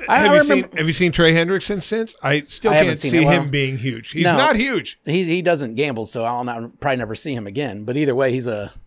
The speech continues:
Speaker 1: <laughs>
Speaker 2: But he was the one most
Speaker 1: He didn't
Speaker 2: into
Speaker 1: look
Speaker 2: it.
Speaker 1: big, but he's
Speaker 2: He
Speaker 1: also,
Speaker 2: was the one most into it,
Speaker 1: but he's
Speaker 2: remember?
Speaker 1: also six five.
Speaker 2: Hey, what do I do? Yeah, he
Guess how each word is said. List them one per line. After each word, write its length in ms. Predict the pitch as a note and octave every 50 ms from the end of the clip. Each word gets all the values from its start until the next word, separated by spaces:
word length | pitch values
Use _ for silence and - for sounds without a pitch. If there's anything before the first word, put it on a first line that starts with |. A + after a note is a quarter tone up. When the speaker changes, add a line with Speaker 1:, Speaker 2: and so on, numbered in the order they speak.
| _ -
Speaker 1:
<laughs> 380 | - - - - - C#3 - -
Speaker 2:
But 80 | E3 D#3+
he 120 | G3+ B3+
was 120 | B3 G3+ C3+
the 60 | E3+ D3+
one 200 | C#3+ D3+ D3+ D3
most 120 | C#3+ C#3+
Speaker 1:
He 60 | - G4+
didn't 100 | A4 A4
Speaker 2:
into 60 | A#3 G#3
Speaker 1:
look 80 | E3+ C3
Speaker 2:
it. 40 |
Speaker 1:
big, 220 | C#3 G3 A3+ G#3 E3
but 100 | G3+ G#3+
he's 80 | A#3 -
Speaker 2:
He 40 | -
Speaker 1:
also, 80 | -
Speaker 2:
was 80 | A3 D#3
the 60 | F3
one 180 | D#3 D#3 D#3 D3+
most 240 | D3 D3 D3 C#3+ -
into 240 | E3+ F3 F3+ C#3+ A#2
it, 100 | A2 A#2
Speaker 1:
but 120 | B2 B3
he's 80 | B3+ A#3
Speaker 2:
remember? 120 | F3+ -
Speaker 1:
also 240 | C#4 C#4+ - - F#3+
six 300 | D#3 - - - D#3 - -
five. 360 | - D#3 B2 F2 - - - -
Speaker 2:
Hey, 100 | B2+ C#3+
what 100 | C#3 C#3
do 80 | C3+ C#3
I 60 | C3+
do? 180 | - C3+ C3+ -
Yeah, 200 | B2+ C3+ C#3 C3+
he 80 | C3